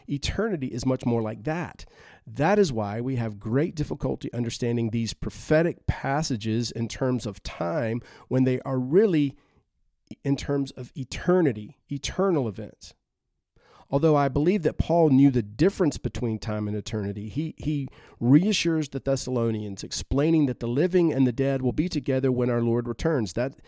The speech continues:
that is the point at issue. He says, in effect, "Yes, you will see your loved ones immediately when the Lord returns.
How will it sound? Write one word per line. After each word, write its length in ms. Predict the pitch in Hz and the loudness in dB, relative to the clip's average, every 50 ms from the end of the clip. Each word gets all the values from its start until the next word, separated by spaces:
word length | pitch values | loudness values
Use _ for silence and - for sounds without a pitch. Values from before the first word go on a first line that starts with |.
| - - - - - - | -20 -20 -20 -20 -20 -14
that 340 | - 101 110 120 131 143 - - | -8 -4 -2 -2 -2 -2 -4 -4
is 300 | - 127 117 120 113 - | -4 -2 -2 -2 -2 -4
the 100 | - 107 | -4 -2
point 360 | - - 120 120 120 120 127 | -2 0 0 0 0 -2 -4
at 160 | - 107 - - | -6 -8 -6 -2
issue. 380 | 139 147 - - 120 101 98 | -2 -2 -2 -2 -4 -4 -4
He 160 | 98 - 127 | -4 -4 -4
says, 460 | 127 - - - 160 160 160 160 139 - | -4 -4 -2 0 2 2 2 2 0 0
in 120 | 131 123 | -2 -2
effect, 360 | 123 - - 147 131 110 - | -2 0 -2 -2 -2 -2 -2
"Yes, 280 | 180 196 143 113 - - - - - _ _ | 0 0 0 0 -4 -8 -12 -18 -20 _ _
you 160 | - 139 143 143 | -4 -2 -2 0
will 220 | 147 196 226 233 | 2 2 2 2
see 160 | - - 165 | 0 -2 -2
your 180 | 143 127 123 113 | 0 0 0 0
loved 260 | 117 117 110 110 - | 0 0 -2 -2 -4
ones 240 | 107 113 117 120 - | -4 -4 -4 -2 0
immediately 540 | 131 139 156 190 208 170 147 110 120 117 117 | 2 2 2 2 2 0 -2 -2 -2 -4 -2
when 160 | 113 117 120 | -2 -2 0
the 60 | 120 | 0
Lord 220 | 131 139 139 135 | 0 2 0 0
returns. 560 | 135 135 135 - 180 - - 131 110 - - | -2 -4 -4 -2 -2 0 -2 -2 -4 -6 -10